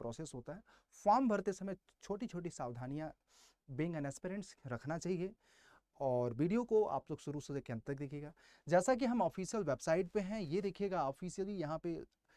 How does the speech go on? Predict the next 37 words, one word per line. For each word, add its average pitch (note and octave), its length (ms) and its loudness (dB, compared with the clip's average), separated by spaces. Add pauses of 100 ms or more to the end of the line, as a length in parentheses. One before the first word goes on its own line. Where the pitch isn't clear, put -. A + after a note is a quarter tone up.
(280)
एमपीपीजीसीआईएल, F3 1000 0
देखिए C3+ 340 -4
एमपीपीजीसीएल F#3 1500 -4 (1040)
डॉट E3+ 280 4 (140)
एमपी D#3+ 280 -4
डॉट D#3+ 260 -2
गवर्नमेंट D3 440 -4
डॉट C#3 240 -4
इन D#3+ 240 -8 (400)
के F#3+ 80 0
करियर E3 380 -2
पोर्टल C3+ 260 -4
पे C3+ 140 -6
आपको B2 280 -4
जाना A#2 320 -4
है D3+ 180 -10 (440)
और F3 120 2
आप G3+ 200 6
लोगों A#3 220 0
को C#4 140 0
यहाँ G3+ 380 0
पे A#3 200 -4 (300)
ये F#3+ 320 0
आपको F3 300 4
पूरा F3+ 240 0
का F3+ 100 -2
पूरा F3+ 200 -2
नोटिफिकेशंस D3 680 -6
आपको F3+ 240 0
दिख F3 160 0
जाएगा G3+ 380 2 (400)
और G3 100 0
यहाँ G#3 260 0
पे B3+ 140 -4
click - 340 -4
here E3+ 140 0
to B3+ 160 -10